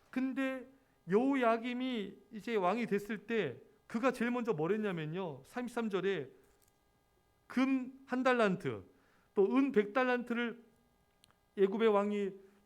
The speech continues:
벌금을 내게 하지 않습니까, 여러분? 그러니까 참 여호야김은 왕이 되자마자 그냥 애굽 왕에게 조공바치나 정신이 없어요. 근데 이걸 누구한테서 걷어서 냈습니까, 여러분? 자,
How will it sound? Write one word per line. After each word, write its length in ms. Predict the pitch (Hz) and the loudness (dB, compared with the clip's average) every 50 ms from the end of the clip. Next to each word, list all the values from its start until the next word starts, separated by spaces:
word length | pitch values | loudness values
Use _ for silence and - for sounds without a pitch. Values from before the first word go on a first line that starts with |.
| 190 - | -4 2
벌금을 340 | - 185 214 202 233 226 208 | 6 6 6 6 6 4 6
내게 220 | 170 - 185 214 | 6 6 8 8
하지 160 | 208 196 202 196 | 8 8 8 6
않습니까, 460 | 175 170 - 214 190 190 190 196 190 | 4 4 2 0 -2 0 0 -2 -2
여러분? 500 | 170 175 170 175 220 233 190 135 117 107 - - - _ _ _ _ _ _ _ _ _ _ _ _ _ | 0 0 -2 0 0 0 0 -2 -4 -8 -14 -20 -20 _ _ _ _ _ _ _ _ _ _ _ _ _
그러니까 500 | - 269 269 269 262 269 277 254 254 247 247 | -2 -2 0 0 -2 -2 -2 -2 -2 -4 -6
참 560 | - - - - 262 254 254 247 240 220 185 | -10 -12 -8 -6 -4 -4 -4 -4 -4 -2 0
여호야김은 580 | 185 196 220 247 240 226 220 220 226 220 226 | 0 2 2 2 2 2 0 0 0 -2 0
왕이 280 | 208 175 165 190 226 220 | 2 2 2 0 0 0
되자마자 760 | 170 196 190 214 208 196 208 202 190 - 226 214 185 143 131 - - _ | -2 0 0 0 0 0 0 -2 -2 0 -2 -2 -2 -4 -8 -12 -18 _
그냥 400 | - - 254 262 262 254 226 175 - - _ _ _ _ _ _ _ _ - | -10 -6 -4 -4 -4 -4 -6 -10 -14 -18 _ _ _ _ _ _ _ _ 2
애굽 220 | 190 220 220 254 262 262 233 | 2 2 2 2 0 0 2
왕에게 400 | 202 180 190 220 233 226 220 226 | 2 2 2 2 0 -2 -2 -4
조공바치나 680 | - - 208 233 262 262 240 220 226 - 233 220 214 196 | -2 -2 0 0 2 4 4 4 4 2 0 0 0 0
정신이 320 | - 196 208 202 240 254 | 2 2 2 2 2 2
없어요. 680 | 202 156 131 - 165 151 151 165 170 147 120 107 - - _ - - - | 2 2 2 4 4 4 6 4 4 2 0 -4 -8 -14 _ -20 -12 -6
근데 140 | - 262 226 | -2 0 0
이걸 200 | 247 277 247 180 | 2 2 0 0
누구한테서 600 | 165 196 262 294 277 269 269 254 247 247 240 240 | -2 0 2 2 2 2 0 -4 -4 -4 -4 -4
걷어서 360 | 240 208 208 233 214 - 220 | -4 -4 -4 -4 -4 -4 -4
냈습니까, 480 | 185 170 170 - 190 175 175 180 185 175 | -6 -6 -6 -8 -8 -8 -8 -8 -8 -8
여러분? 480 | 165 165 165 185 240 220 165 135 110 - _ _ _ _ _ _ _ _ _ _ _ _ _ - | -8 -8 -8 -8 -8 -8 -8 -10 -12 -16 _ _ _ _ _ _ _ _ _ _ _ _ _ -10
자, 320 | - 175 143 127 117 110 | -6 -4 -4 -4 -4 -8